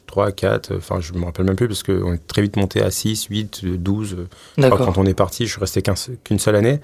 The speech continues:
Speaker 2: Mhm.
Speaker 1: On devait être vingt quand je suis parti, quoi.
Speaker 2: Ok, d'accord.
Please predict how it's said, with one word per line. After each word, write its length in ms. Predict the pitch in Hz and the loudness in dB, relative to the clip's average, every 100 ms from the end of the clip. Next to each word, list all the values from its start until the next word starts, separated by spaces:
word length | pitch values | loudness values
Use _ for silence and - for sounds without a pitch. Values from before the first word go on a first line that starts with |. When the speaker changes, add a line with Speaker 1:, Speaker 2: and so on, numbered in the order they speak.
| - | 4
Speaker 2:
Mhm. 240 | 135 127 127 - _ _ - 147 - | 6 4 -2 -16 _ _ -20 -20 -4
Speaker 1:
On 60 | 95 | 0
devait 160 | 87 | 0
être 80 | 87 | 2
vingt 120 | 98 | 0
quand 100 | 104 98 | 0 -4
je 20 | |
suis 40 | - | -4
parti, 200 | 90 92 | -4 -6
quoi. 140 | - - - | -12 -6 2
Speaker 2:
Ok, 280 | 135 - 117 - - | 2 2 -2 -6 -16
d'accord. 300 | 123 - | -16 -16